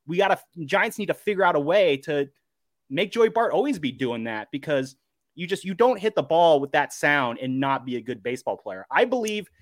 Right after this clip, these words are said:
somewhere in there, there is a good baseball player in Joey Bart. And there's no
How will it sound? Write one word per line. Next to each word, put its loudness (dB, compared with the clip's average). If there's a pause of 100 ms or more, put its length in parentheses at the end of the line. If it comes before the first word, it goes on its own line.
(160)
somewhere 4
in 0
there, 2 (180)
there 2
is 0
a 2
good -4
baseball 0
player -2
in -4
Joey -2
Bart. 0 (340)
And -2
there's 2
no 0